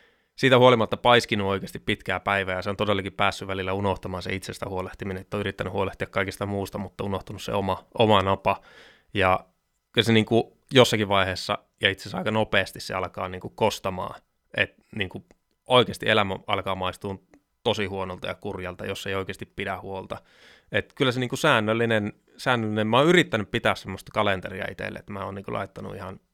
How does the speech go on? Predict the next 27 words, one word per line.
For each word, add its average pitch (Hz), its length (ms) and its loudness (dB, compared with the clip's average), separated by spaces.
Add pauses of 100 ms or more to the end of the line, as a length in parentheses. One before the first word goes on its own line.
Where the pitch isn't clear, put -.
etu-, - 340 -4
etukäteen 101 400 -2
jo 95 80 -2
kalenterista 95 720 -6
aikaa, 92 460 -6
että - 180 -16
tossa - 360 -8 (120)
mä 98 140 -4
meen 92 260 -10
urheilee. 92 640 -10
Ei 110 140 2
se 113 100 0
aina 104 220 0
pidä, 104 300 0
mutta 92 260 -10
se - 120 -8
kuitenkin, 98 400 -6
niinku, 95 160 -10
muistuttaa 104 580 -6
ja 92 80 -6
sitten - 240 -12
mä 95 100 -10
menen 95 140 -10
jonakin 98 360 -8
toisena 104 320 -6
hetkenä. - 460 -12
Ja 113 100 -18